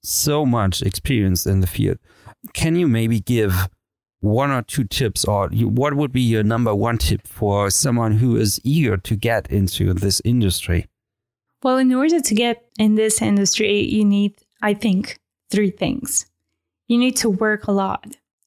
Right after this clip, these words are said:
Speaker 2: You need to work constantly. I mean, every single moment that you have free time, you need to shoot something.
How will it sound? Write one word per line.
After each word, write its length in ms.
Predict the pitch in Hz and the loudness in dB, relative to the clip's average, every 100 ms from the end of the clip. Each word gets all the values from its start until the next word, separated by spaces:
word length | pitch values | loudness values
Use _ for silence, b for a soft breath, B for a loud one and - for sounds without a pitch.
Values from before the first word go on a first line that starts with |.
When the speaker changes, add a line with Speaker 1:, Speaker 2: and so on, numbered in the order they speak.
| - | 0
Speaker 2:
You 120 | 226 | 2
need 180 | 220 214 | 2 0
to 120 | 202 | -2
work 240 | 214 208 | -2 -2
constantly. 760 | - 202 202 - 160 - - - _ _ _ _ _ - | -2 0 0 0 -2 -2 -8 -12 _ _ _ _ _ -4
I 120 | 220 | 0
mean, 360 | 214 214 202 208 _ _ _ _ | 2 2 0 -4 _ _ _ _
every 440 | 233 233 247 277 277 | -4 0 2 2 2
single 500 | 269 247 220 220 220 | 0 0 0 2 0
moment 400 | 214 202 202 202 | 2 2 2 2
that 240 | 202 202 | 0 -2
you 80 | 208 | -4
have 260 | - 208 202 | -2 -2 -4
free 300 | - 220 208 | -2 0 0
time, 540 | - 214 226 247 269 | 0 0 2 0 0
you 100 | 220 | 0
need 240 | 208 208 - | 2 2 0
to 60 | |
shoot 380 | - - 208 165 | -2 0 -2 -4
something. 500 | - - - - 196 | -8 -8 -10 -14 -16